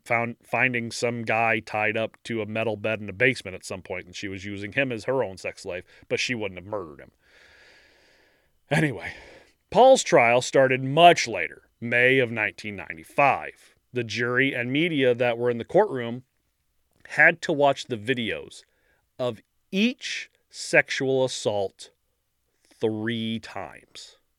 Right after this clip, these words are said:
Can you fucking imagine?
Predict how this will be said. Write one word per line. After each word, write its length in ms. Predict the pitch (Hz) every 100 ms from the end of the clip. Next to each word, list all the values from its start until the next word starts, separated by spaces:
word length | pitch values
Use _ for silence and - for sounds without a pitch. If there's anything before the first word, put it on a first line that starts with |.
| _ _ _ _ _
Can 160 | - 107
you 80 | 101
fucking 920 | - - - 127 117 127 120 123 123 _ _ _ _ -
imagine? 600 | 101 101 98 90 90 -